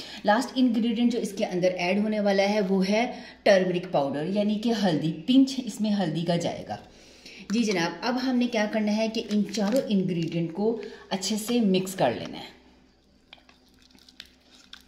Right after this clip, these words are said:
ये कुछ इस तरह सा creamy सा paste बन जाएगा। अब आपने क्या करना है, इसको अपनी face पे apply कर लेना है। फेस पे आपने इस तरह इसको apply कर लेना है।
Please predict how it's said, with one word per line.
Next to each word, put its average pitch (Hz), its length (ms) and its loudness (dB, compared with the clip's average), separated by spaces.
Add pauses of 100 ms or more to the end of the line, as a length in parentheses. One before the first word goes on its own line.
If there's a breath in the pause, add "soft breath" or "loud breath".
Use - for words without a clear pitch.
(760 loud breath)
ये 247 140 2
कुछ 254 280 -4
इस 226 120 -6
तरह 226 180 2
सा 247 180 2
creamy 190 360 0
सा 202 240 4
paste 175 460 -2
बन 160 220 2
जाएगा। 233 320 2
अब 214 220 0
आपने 214 220 2
क्या 220 180 2
करना 208 220 2
है, 220 80 0
इसको 196 220 -4
अपनी 180 200 -2
face 202 380 -2
पे 208 140 -2
apply 151 320 -2
कर 214 180 4
लेना 208 200 0
है। 214 380 -6 (1120 soft breath)
फेस 262 320 2
पे 285 60 2 (100)
आपने 208 280 0
इस - 180 -4
तरह 202 100 0
इसको - 220 -2
apply 175 380 -2
कर 226 200 0
लेना 214 200 0
है। 208 120 -2